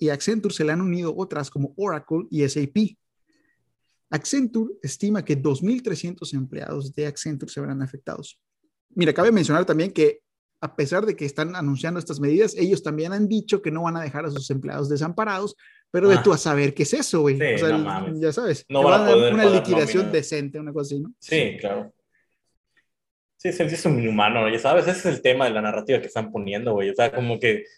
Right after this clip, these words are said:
Speaker 2: ah, sí, es como que
Speaker 1: Solidari-, nos solidarizamos con los
Speaker 2: Solidaridad.
Speaker 1: ucranianos, pero le
Speaker 2: Claro
Speaker 1: partimos
Speaker 2: que
Speaker 1: la
Speaker 2: no,
Speaker 1: madre a
Speaker 2: güey,
Speaker 1: todos los
Speaker 2: es una
Speaker 1: rusos.
Speaker 2: mamada, güey. Es nada más es para
Speaker 1: <laughs>
Speaker 2: que,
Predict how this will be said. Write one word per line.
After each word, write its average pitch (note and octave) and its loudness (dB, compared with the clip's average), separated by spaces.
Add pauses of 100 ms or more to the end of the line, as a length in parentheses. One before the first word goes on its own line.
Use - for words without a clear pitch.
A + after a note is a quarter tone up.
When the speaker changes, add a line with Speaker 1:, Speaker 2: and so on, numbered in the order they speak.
(100)
Speaker 2:
ah, C3 2
sí, C#3+ -2
es C#3+ -2
como A2+ -6
que G#2 -4
Speaker 1:
Solidari-, E3 6
nos F3+ 4
solidarizamos F3 4
con F3 -2
los C#3 0
Speaker 2:
Solidaridad. C#3+ 0
Speaker 1:
ucranianos, B3 0
pero D#3 0
le C3+ 0
Speaker 2:
Claro C#3 -2
Speaker 1:
partimos F#3+ 6
Speaker 2:
que - 0
Speaker 1:
la - 0
Speaker 2:
no, A2 2
Speaker 1:
madre D3 6
a - 8
Speaker 2:
güey, C3+ 6
Speaker 1:
todos E3 2
los C#3+ 2
Speaker 2:
es C#3 -2
una D#3+ 2
Speaker 1:
rusos. B2+ 0
Speaker 2:
mamada, A2+ 0
güey. A2 0
Es C3+ -4
nada C#3+ 4
más C#3+ 0 (140)
es C3 -12
para A2+ 0
Speaker 1:
<laughs> - -
Speaker 2:
que, G#2+ -6